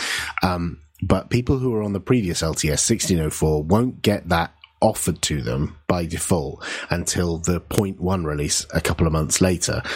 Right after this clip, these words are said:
so to iron out all the, all the bugs. So they don't, we don't get everyone from sixteen oh four coming to eighteen oh four on day one of the release. They come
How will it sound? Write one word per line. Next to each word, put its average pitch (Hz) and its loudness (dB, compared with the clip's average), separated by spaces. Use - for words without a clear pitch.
so 85 2
to - 2
iron 82 0
out 73 0
all 80 2
the, 76 2
all 95 6
the 82 0
bugs. 76 0
So 90 2
they 113 4
don't, 107 -2
we 113 6
don't 123 4
get 113 0
everyone 101 2
from 92 -2
sixteen 95 0
oh 90 2
four 85 2
coming 117 2
to 101 2
eighteen 90 0
oh 85 2
four 90 4
on 87 0
day 87 4
one 85 2
of 78 0
the 80 2
release. 85 2
They 104 2
come 87 0